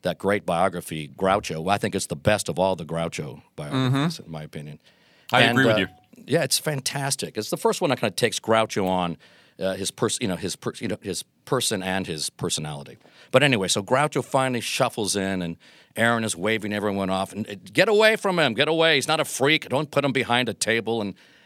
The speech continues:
Speaker 1: and I, I stick to him like I'm meant to be part of his entourage. They're, <laughs> Groucho's walking to the podium,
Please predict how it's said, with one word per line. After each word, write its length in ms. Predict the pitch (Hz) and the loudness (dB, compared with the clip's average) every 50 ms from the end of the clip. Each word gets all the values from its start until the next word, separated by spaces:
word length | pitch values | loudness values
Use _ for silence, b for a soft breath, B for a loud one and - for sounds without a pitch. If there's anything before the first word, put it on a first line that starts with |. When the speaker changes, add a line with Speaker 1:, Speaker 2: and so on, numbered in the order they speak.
| b b b | b b b
Speaker 1:
and 220 | - 107 107 107 101 - | -6 -4 -4 -4 -4 -4
I, 300 | 117 120 156 175 165 - - | -4 -2 -2 -2 -4 -4 -6
I 140 | - 143 | -6 -4
stick 360 | 180 175 - - - 170 160 - | -2 -2 -2 -2 -2 -2 -2 -2
to 100 | - 123 | -2 -4
him 380 | 98 104 95 85 85 87 95 - _ _ _ _ _ _ _ _ _ - | -2 -2 -4 -4 -4 -6 -8 -12 _ _ _ _ _ _ _ _ _ -2
like 220 | - 110 98 - | 0 0 2 2
I'm 120 | 110 107 101 | 2 0 2
meant 140 | 110 120 - | 0 -2 -2
to 60 | 107 | -2
be 100 | 110 101 | -4 -4
part 280 | - - - 101 98 | -2 0 0 0 0
of 120 | 98 98 - | 0 -4 -4
his 300 | 98 92 92 92 - - b b b b b b | -2 -2 -2 -2 -4 -6 b b b b b b
entourage. 640 | - 151 214 - - 90 76 78 67 58 - - - b b b b b b | -4 -4 -4 -4 -4 -6 -6 -6 -8 -8 -14 -18 -20 b b b b b b
They're, 120 | - 127 | 0 0
<laughs> 540 | - 123 104 - - - - - - - - | 0 0 -6 -8 -10 -12 -12 -12 -12 -12 -8
Groucho's 420 | - - 160 180 175 - 143 135 101 | -6 -2 -2 -2 0 0 -2 -2 0
walking 460 | 101 110 120 131 131 - 135 123 113 | 0 0 0 0 0 -2 -4 -4 -4
to 180 | - - 127 | -2 -4 -2
the 100 | 104 110 | -2 -2
podium, 580 | 101 - - 131 185 202 156 104 90 87 92 107 | -4 0 0 0 0 0 -2 -4 -6 -6 -8 -8